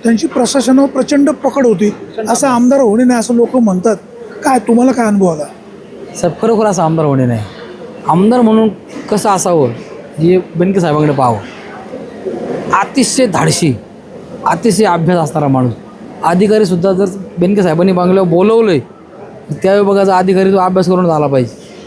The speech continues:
Speaker 2: जर अभ्यास करून आला नाही, प्रश्नांची सरबत्ती साहेबांची सुरू झाली, तर मात्र त्या अधिकाऱ्याची खैर नाही. म्हणजे एखादा माणूस त्या खात्यामध्ये नोकरीला लागला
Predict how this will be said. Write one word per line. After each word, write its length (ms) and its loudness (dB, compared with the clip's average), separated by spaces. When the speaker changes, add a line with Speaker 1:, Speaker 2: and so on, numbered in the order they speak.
Speaker 2:
जर 120 2
अभ्यास 300 0
करून 160 0
आला 240 0
नाही, 280 0
प्रश्नांची 300 2
सरबत्ती 320 2
साहेबांची 340 0
सुरू 140 2
झाली, 280 2
तर 80 2
मात्र 200 -2
त्या 100 2
अधिकाऱ्याची 360 2
खैर 240 2
नाही. 160 -2
म्हणजे 480 4
एखादा 540 0
माणूस 440 2
त्या 160 2
खात्यामध्ये 480 2
नोकरीला 360 2
लागला 420 2